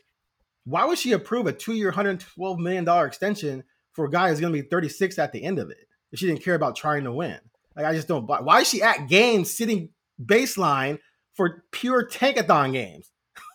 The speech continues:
Like, I wouldn't be anywhere near. If I didn't care about a team I owned and they were in tank mode, why am I flying down to wa-, like, it just doesn't make any sense to me. So I think it's gonna be sold sooner rather than later.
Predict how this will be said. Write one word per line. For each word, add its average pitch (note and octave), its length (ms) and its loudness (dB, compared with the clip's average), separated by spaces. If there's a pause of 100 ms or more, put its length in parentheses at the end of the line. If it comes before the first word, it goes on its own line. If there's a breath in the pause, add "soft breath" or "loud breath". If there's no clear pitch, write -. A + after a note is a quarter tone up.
(100)
Like, - 180 2
I C#4+ 120 2
wouldn't C4+ 180 2
be B3+ 80 -2
anywhere C4 240 2
near. B3 240 -2
If - 260 -6
I E4+ 100 6
didn't F4 200 0
care B3+ 140 8
about B3+ 180 8
a G#3 60 4
team B3 280 -2
I A3+ 140 4
owned A3 380 2
and G3+ 100 0
they G#3+ 80 6
were A#3 140 4
in E3+ 80 -2
tank A3 240 0
mode, A3 200 0
why F#3 220 4
am A3+ 100 2
I G#3 120 2
flying F#3+ 480 -2
down E3+ 400 -2 (580)
to F3+ 100 0
wa-, F3+ 220 4
like, F#3 220 0
it E3+ 100 -6
just G#3 140 0
doesn't G3 180 0
make F3 160 -4
any C#3+ 60 -6
sense D#3+ 240 -4
to - 80 -20
me. G2 80 -12
So D3 240 -2 (840 soft breath)
I A3+ 200 6
think A#3 180 2
it's D#3+ 80 0
gonna F#3 160 2
be F3+ 80 0
sold E3 340 2
sooner G3 240 4
rather D#3+ 240 4
than B2 220 -4
later. G#3+ 420 4